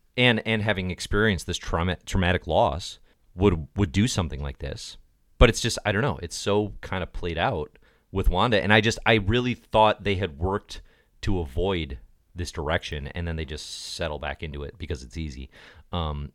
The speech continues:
and I found that pretty disappointing. Uh, again, I, like, there's so much stuff about her in this role that is cool as hell. The fact that she, <laughs> she can beat all of the sorcerers of the world,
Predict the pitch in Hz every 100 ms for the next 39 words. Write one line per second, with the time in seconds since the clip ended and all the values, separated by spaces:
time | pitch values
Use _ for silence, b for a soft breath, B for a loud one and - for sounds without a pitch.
0 | - 87 80 78 73 71 _ - _ _
1 | - - 87 76 71 73 - - - 67
2 | 80 - _ _ 90 87 90 117 104 -
3 | 135 - _ - 131 - b b _ _
4 | 127 147 - - 170 185 - - 139 92
5 | 71 117 190 101 85 78 78 90 82 80
6 | 76 - - 87 73 98 117 - - b
7 | b - - 185 - - 143 95 - -
8 | 131 - - - - 180 214 156 151 170
9 | - - 104 147 165 147 - 120 123 -
10 | 156 143 123 107 82 95 220